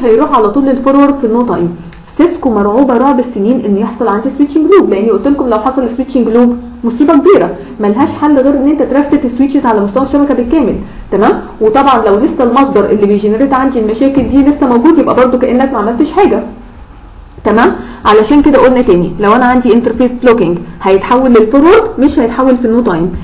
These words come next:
هيدخل الاول في مرحله اسمها ليسننج. ليسننج دي هيقعد فيها خمستاشر ثانيه، وفي الحاله دي اصلا في ال خمستاشر ثانيه دول هيلسن على كل البي بي دي يوز من كل السويتشات اللي حواليه، هيلسن على البي بي دي يوز اللي بتجيله من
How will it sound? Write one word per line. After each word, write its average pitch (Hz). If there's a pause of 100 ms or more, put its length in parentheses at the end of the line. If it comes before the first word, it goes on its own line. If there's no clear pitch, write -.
(220)
هيدخل 262
الاول 285
في 254
مرحله 226
اسمها 269 (300)
ليسننج. 226 (380)
ليسننج 262
دي 240
هيقعد 233
فيها 269
خمستاشر 247
ثانيه، 285 (380)
وفي 220
الحاله 269
دي 254
اصلا 339 (160)
في -
ال 214
خمستاشر 226
ثانيه 247
دول 285 (200)
هيلسن 240
على 214
كل 277
البي 262
بي 277
دي 240
يوز 277
من 220
كل 277
السويتشات 254
اللي 226
حواليه، 175 (420)
هيلسن 226
على 233
البي 196
بي 220
دي 214
يوز 247
اللي 208
بتجيله 233
من 269